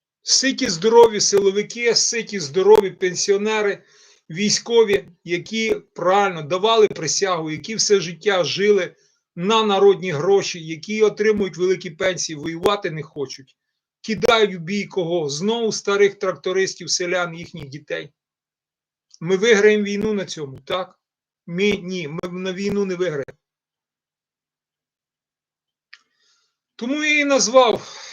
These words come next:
сьогоднішній стрім «Україні не хочуть виграти війну». Тому що при такому,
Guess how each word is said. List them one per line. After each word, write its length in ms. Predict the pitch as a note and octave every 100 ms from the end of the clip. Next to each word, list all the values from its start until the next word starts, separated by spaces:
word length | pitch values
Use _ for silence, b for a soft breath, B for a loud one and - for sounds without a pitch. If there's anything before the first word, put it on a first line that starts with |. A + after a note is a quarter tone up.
| B B B B
сьогоднішній 760 | - - A#3 A3+ G#3+ G#3 G#3 G#3
стрім 500 | - G#3+ F3 C3 B2+ _ _ _ _ _ _ _ _
«Україні 560 | E3 D3 G#3 A#3 C4 A#3
не 120 | G#3+
хочуть 420 | G#3+ G#3+ F#3 D#3
виграти 480 | F3 E3 D#3 C#3 D3
війну». 360 | D3 D3 C3+ B2 _ _ _ _ _ _ _ _ _ _ _ _ _ _ _ _ _ _ _ _ _
Тому 260 | F#3+ A3+ A3+
що 160 | A#3+
при 180 | - A#3
такому, 760 | - A#3 C#4 C4 A#3+ G#3+ D#3